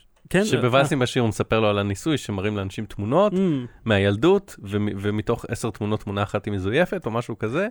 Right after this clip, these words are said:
Speaker 1: כן, כן.
Speaker 2: ואז אומרים להם, "תספר סיפור על כל אחת מהתמונות מהילדות שלך", אז הוא זוכ-, זוכר את זה, זוכר את זה, זוכר את זה, והתמונה שהיא לא אמיתית, הוא, הוא, בגלל שהוא לא יודע שלא אמיתית, הוא ממציא עליה סיפור, וכאילו מבחינתו זה קרה.
Speaker 1: כן.
Speaker 2: זה איך
Speaker 1: אז
Speaker 2: שעובד הזיכרון האנושי, זה פסיכי.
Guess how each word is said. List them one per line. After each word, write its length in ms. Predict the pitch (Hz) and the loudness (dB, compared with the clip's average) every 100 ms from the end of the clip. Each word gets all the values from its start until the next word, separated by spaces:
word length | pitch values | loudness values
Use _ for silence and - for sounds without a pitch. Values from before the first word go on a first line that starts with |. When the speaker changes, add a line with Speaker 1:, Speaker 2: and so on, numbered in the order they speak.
| - | 0
Speaker 1:
כן, 220 | 190 180 131 | 2 2 2
כן. 120 | 156 | 2
Speaker 2:
ואז 120 | 127 | 2
אומרים 220 | 131 131 | 4 4
להם, 120 | 139 123 | 2 0
"תספר 280 | 131 - | 0 0
סיפור 360 | 127 - 131 117 | -2 -2 0 2
על 80 | 110 | 2
כל 160 | 120 | 2
אחת 240 | 117 - - | 0 -2 -2
מהתמונות 380 | 117 139 175 139 | -2 0 0 2
מהילדות 380 | 110 107 104 | 4 4 2
שלך", 100 | - | 0
אז 160 | 247 185 | -4 -4
הוא 200 | 202 180 | -4 -4
זוכ-, 220 | 143 131 | -2 0
זוכר 320 | 123 117 143 131 | 0 2 2 2
את 60 | |
זה, 80 | 147 | 2
זוכר 220 | 127 123 | 0 0
את 80 | 113 | 0
זה, 80 | 110 | -4
זוכר 180 | - 135 | 0 0
את 60 | |
זה, 80 | 151 214 | 2 2
והתמונה 380 | 143 131 123 | 0 0 -2
שהיא 160 | 131 131 | -2 0
לא 100 | 170 | 0
אמיתית, 420 | 233 - 165 - - _ _ _ _ | 0 -2 -4 -6 -12 _ _ _ _
הוא, 160 | - 107 - | -12 -12 -4
הוא, 160 | 113 | -4
בגלל 260 | 107 104 127 | -2 0 0
שהוא 260 | - 127 110 | 2 0 2
לא 80 | |
יודע 160 | 131 170 | 2 2
שלא 160 | 165 151 | 2 0
אמיתית, 260 | 131 143 | 0 -2
הוא 100 | 131 | 0
ממציא 360 | 113 113 - 120 | 0 0 2 2
עליה 180 | 110 101 | 2 0
סיפור, 380 | - - 180 143 | -4 0 2 2
וכאילו 220 | 110 117 | -2 -4
מבחינתו 400 | 104 110 104 117 | -2 -4 0 0
זה 100 | 101 | 0
קרה. 300 | - 104 95 - _ - | -2 -2 -2 -4 _ -8
Speaker 1:
כן. 240 | 151 135 - - - - | -6 -6 -8 -20 -20 -10
Speaker 2:
זה 140 | 101 | -2
איך 40 | 135 | 0
Speaker 1:
אז 60 | |
Speaker 2:
שעובד 320 | 135 107 113 | 2 2 4
הזיכרון 500 | 110 107 98 107 98 | 4 4 2 -4 -2
האנושי, 260 | 101 92 95 | -4 -6 -8
זה 120 | 85 | -12
פסיכי. 380 | - 127 - 151 | -6 -6 -2 -4